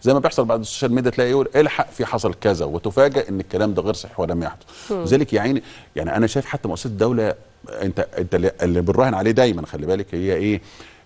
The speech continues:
Speaker 1: حيويه المؤسسات المصريه، لازم تكون فيها دايما، فيها دماء جديده وع-، وحيويه ومدركه ومتابعه بشكل جيد. يمكن شويه اللي بيشتغل فيها بشكل كويس دلوقتي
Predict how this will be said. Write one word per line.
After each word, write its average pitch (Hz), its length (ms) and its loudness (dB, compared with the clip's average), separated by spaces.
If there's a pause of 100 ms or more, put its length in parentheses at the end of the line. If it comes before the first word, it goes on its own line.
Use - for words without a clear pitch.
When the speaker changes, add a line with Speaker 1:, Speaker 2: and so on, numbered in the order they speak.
(140)
Speaker 1:
حيويه 117 540 4
المؤسسات 92 400 -4
المصريه، 80 420 -4
لازم 107 220 -2
تكون 120 280 -4
فيها 101 240 -6
دايما، 104 380 -2
فيها 101 220 -4
دماء 95 320 -4 (100)
جديده 87 340 -2
وع-، 82 220 -2
وحيويه 87 560 0
ومدركه 101 600 2 (280)
ومتابعه 90 400 2
بشكل 85 340 -4
جيد. 73 220 -6 (120)
يمكن 113 420 2
شويه 147 280 6
اللي 143 140 4
بيشتغل 113 360 0
فيها 135 140 2
بشكل 131 280 -6
كويس 131 140 0
دلوقتي 143 320 0